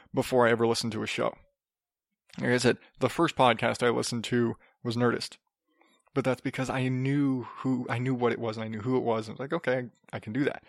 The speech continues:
But once I got into this, it was, "Okay, I need, I'm listening to the Audacity to podcast. I'm listening to the Podcaster Studio. I'm listening to, uh, School of Podcasting."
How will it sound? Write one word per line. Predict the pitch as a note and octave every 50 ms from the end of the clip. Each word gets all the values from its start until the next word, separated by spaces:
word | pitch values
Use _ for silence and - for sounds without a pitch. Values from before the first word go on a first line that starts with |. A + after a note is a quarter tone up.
| - - - - - - - - _ _ _ _ _ _ _ -
But | C#3 A#2+ A2+
once | C3 C3 C3 C#3 - D#3
I | D3
got | C3+ C3+ A#2+ B2
into | D#3 F3 E3 C#3
this, | A#2+ A2+ A2+ A2 - - - _ _ _ _ _ _
it | - B2 A2
was, | A#2+ A#2+ A#2+ B2 A#2+ - - - - - _ _
"Okay, | A#2+ A#2+ - A#2
I | A2+ - A#2
need, | A#2+ A#2 A#2 A2+ - - _
I'm | - A2+ B2
listening | C3 C3 - C3 B2 A#2+
to | A#2+
the | A#2 A#2
Audacity | A#2+ A2+ A2+ A#2 A#2 A2 - - A#2
to | A#2
podcast. | A2+ B2+ C#3 C#3+ - - A2 - - - - - _ _ _ - - - - - -
I'm | B2+ A#2 A#2+
listening | A#2+ A#2+ A#2 - B2+ B2 B2 A2
to | - - A#2+
the | A2+
Podcaster | G#2+ A2+ A2+ A#2 A2+ - - A#2 A2 - - A2+
Studio. | - - - B2 A#2+ A#2+ A#2+ A#2 A#2 -
I'm | A2+ A2 A2+
listening | A2+ G#2+ - A#2+ A#2 A2+ G#2+
to, | - - A#2+ A2+ A2+ A2+ - - _ _ _ - _ _ _ -
uh, | B2 B2 A#2 -
School | - - - - B2+ A#2+
of | A#2 -
Podcasting." | - C3 C#3 C#3 C3 - B2 - A2+ - - - -